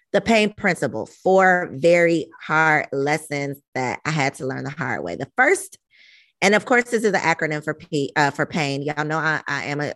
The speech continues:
I'm still very much so a teacher in, in my spirit. I'm still second and third grade shawty, okay? So I got an acronym for everything. So the pain principle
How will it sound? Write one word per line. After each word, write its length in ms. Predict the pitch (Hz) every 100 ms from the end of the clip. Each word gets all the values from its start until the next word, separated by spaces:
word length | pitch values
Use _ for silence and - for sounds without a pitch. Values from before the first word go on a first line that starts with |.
| -
I'm 100 | 143
still 260 | 143 - 143
very 180 | 139 143
much 180 | 135
so 320 | - 131 131 131
a 80 |
teacher 520 | - - 127 - 127 120
in, 180 | 131 127
in 160 | - 139
my 140 | 127
spirit. 540 | 147 - 135 127 127 -
I'm 140 | -
still 400 | 131 - - 139
second 320 | 143 - 139 147
and 120 | 139
third 260 | 135 139
grade 280 | 135 139 135
shawty, 460 | - - 131 135 135 -
okay? 420 | - 135 135 147 - - - -
So 100 | -
I 100 | 160
got 120 | 170
an 60 | 160
acronym 500 | 151 156 180 147 143
for 100 | 131
everything. 460 | 113 131 131 123
So 180 | - 160
the 100 | 135
pain 320 | - 220 208
principle 760 | 220 - 170 151 139 135 135